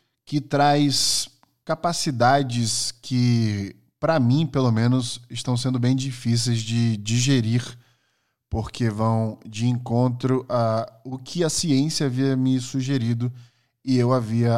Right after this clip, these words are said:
abraçado. Eu quero deixar claro que não necessariamente eu seja um credor de tudo que eu vou falar pra vocês aqui agora. Ainda estou em processo de discordância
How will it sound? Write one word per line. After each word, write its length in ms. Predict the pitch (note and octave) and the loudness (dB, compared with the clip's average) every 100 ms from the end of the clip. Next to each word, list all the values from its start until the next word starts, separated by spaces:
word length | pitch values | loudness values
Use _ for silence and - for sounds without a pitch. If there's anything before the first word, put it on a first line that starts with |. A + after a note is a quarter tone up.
| A#2 | 0
abraçado. 720 | A#2+ A#2 B2 A#2+ - F2 A#2+ _ _ _ _ _ - | -4 0 0 0 -8 -12 -16 _ _ _ _ _ -12
Eu 100 | C#3+ | -4
quero 180 | E3+ | -2
deixar 420 | D#3+ C#3+ - C3 B2 | 0 -2 0 -2 -2
claro 280 | B2+ C3+ | 0 0
que 140 | C3 B2+ | 0 0
não 140 | B2+ | 2
necessariamente 1160 | C3+ B2 C3 A#2+ C3+ A#2 G#2 A2+ C3 B2 G2 F2 - | 0 0 -2 -4 -2 -2 -2 0 0 -2 -8 -12 -8
eu 140 | A2+ | -6
seja 720 | G#2 A2+ A2+ G#2+ A#2 A2 G2+ - - | -4 -2 -2 0 0 0 -4 -14 -20
um 160 | A#2+ A#2 | -16 -8
credor 840 | D3 D3 G#2+ A2+ C3+ - - - _ _ _ | -4 -4 0 0 0 -2 -12 -18 _ _ _
de 220 | G#2 G#2+ | -14 -10
tudo 380 | A2+ A#2 A#2 A#2+ | -10 -6 -6 -6
que 140 | A#2+ C#3 | -6 -4
eu 160 | C#3 | -4
vou 380 | C3 A#2 A#2+ B2 | -4 -2 -2 -2
falar 440 | B2 C3 A#2+ B2 | -4 -4 -2 -2
pra 120 | B2 B2+ | -2 -2
vocês 440 | B2+ B2 A2+ A#2 | -2 -2 -2 -2
aqui 200 | A#2+ C#3+ | -4 -6
agora. 440 | C#3 A2+ F#2+ F2 _ _ _ _ _ | -4 -2 -4 -8 _ _ _ _ _
Ainda 260 | G#2+ A#2 A#2+ | -4 0 0
estou 260 | A#2+ C3 | 0 -2
em 80 | B2+ | -2
processo 600 | B2 C3 B2 A#2+ A#2+ B2 | 0 -2 -4 -2 -2 -4
de 160 | A#2 A#2 | -6 -4
discordância 920 | A#2+ A#2 - B2+ G#2 G#2+ A2+ - C#3+ | -4 -4 -2 -2 2 2 2 0 -2